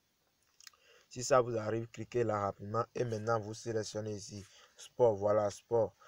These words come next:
Bonus de deux cents pour cent sur le premier dépôt jusqu'à cent vingt mille francs. Donc les gars, ne ratez pas cette occasion. Fais rapidement ton inscription. Si tu fais un dépôt de cinq mille francs, tu vas gagner dix mille francs gratuitement. Si tu fais un dépôt de mille francs, tu vas gagner mille francs gratuitement. Est-ce que vous voyez ?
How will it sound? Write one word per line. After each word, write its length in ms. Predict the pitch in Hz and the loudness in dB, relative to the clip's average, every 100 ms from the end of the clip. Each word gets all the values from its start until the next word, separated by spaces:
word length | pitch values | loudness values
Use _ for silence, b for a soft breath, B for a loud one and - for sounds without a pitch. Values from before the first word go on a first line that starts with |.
| B B | B B
Bonus 320 | 104 110 117 117 | -6 -4 -2 -2
de 140 | 110 | -4
deux 160 | 98 107 | -4 -4
cents 220 | 117 117 | -4 -4
pour 140 | 107 | -6
cent 140 | 107 110 | -6 -6
sur 140 | 107 | -6
le 80 | 110 | -8
premier 300 | 104 104 104 | -8 -8 -6
dépôt 360 | 101 - 110 101 | -8 -8 -8 -8
jusqu'à 420 | 101 104 113 104 | -12 -8 -2 -2
cent 260 | - - 113 | -4 -4 -4
vingt 160 | 104 101 | -4 -8
mille 100 | 95 | -10
francs. 240 | 98 92 B B B | -10 -14 B B B
Donc 140 | 110 113 | -4 2
les 100 | 107 | 2
gars, 200 | 107 113 | 2 0
ne 80 | 113 | 0
ratez 420 | 107 107 - 120 | 0 0 -4 -2
pas 180 | 123 117 | 0 0
cette 280 | - 123 | -2 -6
occasion. 480 | 117 110 104 101 104 | -6 -6 -4 -4 -6
Fais 220 | - 131 | -2 0
rapidement 460 | 120 104 104 104 110 | 0 -2 -6 -6 -6
ton 200 | - 110 | -4 -8
inscription. 520 | 104 - 190 - 110 113 B B | -8 -12 -16 -10 -8 -8 B B
Si 160 | - 123 | -14 -12
tu 140 | 131 | -10
fais 140 | - 135 | 0 0
un 100 | 123 | 0
dépôt 320 | 110 - 117 | -4 -4 -4
de 100 | 107 | -4
cinq 240 | - 113 | -6 -6
mille 160 | 107 101 | -6 -8
francs, 260 | - 104 | -8 -10
tu 120 | - 123 | -6 2
vas 180 | 117 | 4
gagner 300 | 107 104 107 101 | 4 0 -2 -6
dix 160 | - 110 | -10 -8
mille 180 | 101 95 | -8 -10
francs 240 | 101 101 | -10 -8
gratuitement. 600 | 95 95 - - 92 90 B B B | -6 -8 -10 -16 -12 -14 B B B
Si 140 | 120 | -14
tu 100 | 123 | -8
fais 120 | 120 | 2
un 120 | 127 120 | 2 2
dépôt 320 | 107 - 110 | -4 -4 -6
de 120 | 104 | -4
mille 300 | 95 92 101 | -8 -8 -10
francs, 280 | - 113 110 | -4 -4 -2
tu 100 | 113 | 2
vas 140 | 110 | 2
gagner 180 | 107 107 | 2 -2
mille 220 | 101 104 | -4 -8
francs 180 | - 110 | -6 -8
gratuitement. 580 | 98 98 - - 98 92 B B B - | -6 -8 -10 -14 -12 -14 B B B -4
Est-ce 160 | 123 | -2
que 60 | 123 | 0
vous 160 | 113 | 0
voyez ? 260 | 101 98 | 2 0